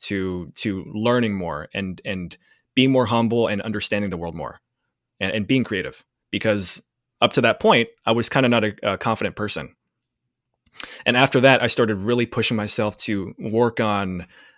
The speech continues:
um, to work on my confidence in my ability and know that it's there for a reason.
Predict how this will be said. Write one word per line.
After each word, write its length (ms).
um, 600
to 160
work 340
on 160
my 120
confidence 580
in 120
my 140
ability 460
and 280
know 180
that 120
it's 140
there 140
for 140
a 20
reason. 300